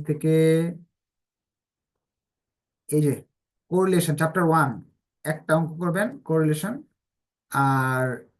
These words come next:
এটা করবেন রিগ্রেশন, এই অঙ্কটা করবেন, রিগ্রেশন দুইটা অঙ্ক, এই যে এটা আর এটা, এটা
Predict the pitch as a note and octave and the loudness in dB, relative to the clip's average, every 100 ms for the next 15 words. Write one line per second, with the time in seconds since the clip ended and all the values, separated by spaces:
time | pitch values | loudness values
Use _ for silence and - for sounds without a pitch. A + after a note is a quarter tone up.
0 | D#3+ D3 A#2+ F2+ F#2 - _ _ _ _ | -2 0 -2 -6 -10 -14 _ _ _ _
1 | _ _ _ - B2+ F3 D3 D#3 D#3 D#3+ | _ _ _ -6 2 2 4 2 2 -2
2 | - E3+ D#3 C#3+ A#2 G#2 F#2+ G2+ - _ | 0 0 0 -2 -6 -10 -12 -14 -20 _
3 | - D#3 D3+ D#3 D#3 E3 B2+ G2+ F2+ _ | -2 2 2 2 2 2 0 -4 -14 _
4 | _ _ _ _ _ _ _ _ C#3+ C#3 | _ _ _ _ _ _ _ _ -6 -6
5 | C#3+ D3 D3 F3 G3 C4 - _ _ _ | -2 -2 0 0 0 -2 -8 _ _ _
6 | _ _ _ _ _ _ - A#2 A#2 A2+ | _ _ _ _ _ _ -12 -6 -6 -6
7 | - G2+ - _ _ D3 | -10 -14 -16 _ _ -4